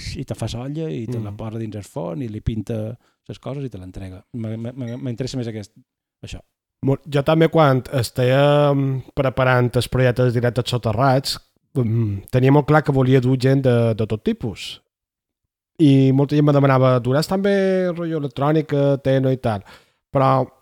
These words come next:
Speaker 2: clar, jo tampoc vull dur qualcú, com deies tu, que simplement sigui un espectador de la música que ja ha produït.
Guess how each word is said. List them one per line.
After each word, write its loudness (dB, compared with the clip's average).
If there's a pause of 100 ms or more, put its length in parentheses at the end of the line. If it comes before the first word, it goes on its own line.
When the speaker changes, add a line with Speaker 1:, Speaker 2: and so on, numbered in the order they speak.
(120)
Speaker 2:
clar, 4
jo 0
tampoc 0
vull 2
dur 0
qualcú, 0 (100)
com -4
deies -2
tu, -2
que -6
simplement -2
sigui -2
un 0
espectador -2
de 0
la -4
música -2
que 2
ja 4
ha -2
produït. 0